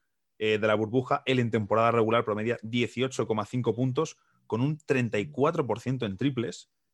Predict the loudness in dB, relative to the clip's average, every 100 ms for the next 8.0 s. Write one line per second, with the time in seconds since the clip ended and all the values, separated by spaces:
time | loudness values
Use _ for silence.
0 | _ -4 2 2 2 2 2 2 2 2
1 | 2 2 0 2 2 2 2 2 0 -4
2 | -6 -8 -6 0 0 0 -2 -2 0 0
3 | 2 2 0 _ -20 -20 _ _ _ _
4 | -6 -2 0 2 2 2 2 2 4 4
5 | 2 2 2 0 0 -4 -4 -2 2 4
6 | 4 4 2 0 -4 -6 _ _ _ _
7 | _ -6 0 2 4 4 4 4 2 0